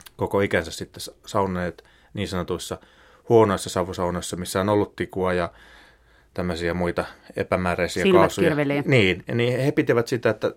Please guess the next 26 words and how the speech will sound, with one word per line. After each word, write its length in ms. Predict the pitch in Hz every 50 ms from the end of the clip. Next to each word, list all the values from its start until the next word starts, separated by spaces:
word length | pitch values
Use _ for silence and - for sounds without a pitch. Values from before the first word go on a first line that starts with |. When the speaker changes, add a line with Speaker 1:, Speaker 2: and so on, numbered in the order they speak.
| - -
Speaker 1:
tämmöinen 300 | - - 143 131 113 110
savusauna 400 | 107 135 120 117 104 104 98 95
pitää 240 | 92 - - 113 120
olla. 200 | 117 101 92 85
Ja 60 | 85
sitten 140 | - - 107
mä 60 | 98
sanoin, 120 | 95 - - -
että 40 | - - - - - _ -
ei 140 | 120 123 120
missään 340 | 127 123 - - 123 113
tapauksesta. 760 | - 147 135 120 104 92 87 - - 98 - - - - 85 - - - - - - - - _ _
Jos 200 | - 98 - -
viljaa 300 | 139 147 143 135 110 98 98
kuivataan, 480 | - 110 107 98 92 87 - 87 85
niin 60 | 92
silloin 240 | 95 - 127 117 101
se 60 | 92
on 120 | 95 87 87
ihan 160 | 82 85 87
ok, 260 | 90 85 82 80 - - 78 78 -
mutta 240 | 87 90 - - -
siis 160 | - 95 92
ei 160 | 104 107 101
savusauna 500 | - 127 117 110 104 92 92 85 82 85
kuulu 480 | - - 110 98 90 82 82 82 -